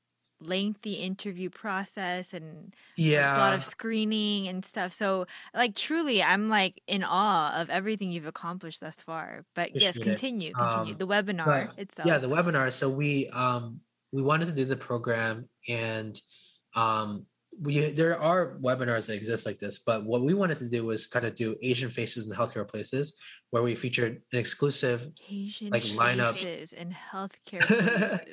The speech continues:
Speaker 1: That's cute.
Speaker 2: Um, exclusive lineup of, like, Asian Americans, uh, or Asians, um, in this space. And so we actually approached,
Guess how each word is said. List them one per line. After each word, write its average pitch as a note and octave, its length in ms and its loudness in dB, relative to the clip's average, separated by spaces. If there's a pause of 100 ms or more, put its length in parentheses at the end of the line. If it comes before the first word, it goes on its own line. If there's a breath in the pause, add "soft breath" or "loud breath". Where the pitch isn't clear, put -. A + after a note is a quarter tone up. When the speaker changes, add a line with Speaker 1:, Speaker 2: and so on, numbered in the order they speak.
Speaker 1:
That's E3+ 280 -8
cute. B2 360 4 (160)
Speaker 2:
Um, G#2+ 140 -10 (600 loud breath)
exclusive D#3 420 4
lineup A#2+ 540 2
of, A2+ 240 0
like, G#2 240 0
Asian A#2 540 0
Americans, G#2+ 760 -4
uh, A2+ 180 -2
or A#2+ 180 0
Asians, G#2+ 460 -4
um, G#2+ 240 -2
in A2+ 80 -6
this G#2 160 -4
space. - 380 -8
And G#2+ 100 -10
so G#2 340 0 (360 loud breath)
we C#3+ 100 6
actually D3+ 340 2
approached, - 760 0